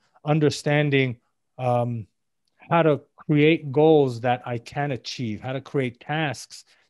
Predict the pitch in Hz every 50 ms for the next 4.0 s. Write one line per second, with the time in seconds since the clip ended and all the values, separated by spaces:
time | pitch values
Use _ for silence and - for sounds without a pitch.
0 | _ _ - 139 135 143 143 139 - - _ - 156 156 151 139 - - - -
1 | - 139 143 156 160 151 147 135 123 - _ _ _ _ _ _ _ 127 135 139
2 | 135 135 143 139 127 123 135 139 139 135 120 123 120 120 117 117 117 131 143 135
3 | 110 95 92 - _ 117 113 117 120 123 - 123 117 113 110 113 113 113 110 110